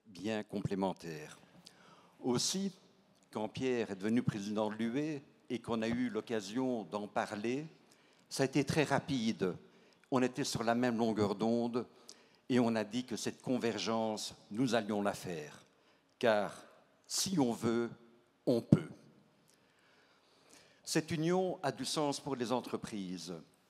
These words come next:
On en a déjà cité quelques exemples,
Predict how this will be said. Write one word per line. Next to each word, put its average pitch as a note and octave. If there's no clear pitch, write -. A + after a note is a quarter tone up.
On A2
en A2+
a A#2
déjà A#2
cité C#3
quelques A2+
exemples, A#2+